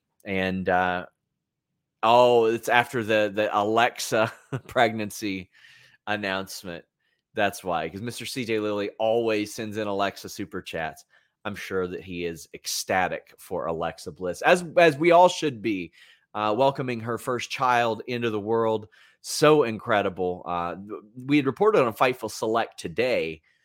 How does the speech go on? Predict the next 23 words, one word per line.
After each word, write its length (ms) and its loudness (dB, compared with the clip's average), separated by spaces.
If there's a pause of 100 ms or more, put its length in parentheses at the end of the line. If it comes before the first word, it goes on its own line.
(280)
that, 420 -2
uh, 340 -4 (840)
that 380 -2 (320)
they 320 4
didn't 160 2
have 240 0
creative 400 2
plans 400 0
for 160 -2
her 460 -2 (360)
for 220 0
a 80 4
long 460 0
time. 560 -6 (320)
Uh, 240 -4 (120)
and 580 -2 (120)
that, 180 4 (580)
I 100 6
don't 180 2
know 140 2
if 100 -4
they 340 0
knew 560 -2